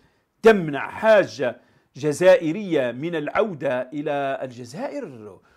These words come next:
وعلى رأس الصفحة الأولى، تقول: "هذه كارثة". الحقيقة أن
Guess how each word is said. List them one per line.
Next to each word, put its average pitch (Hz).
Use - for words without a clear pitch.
وعلى 156
رأس -
الصفحة -
الأولى، 359
تقول: 202
"هذه 110
كارثة". 202
الحقيقة 277
أن 233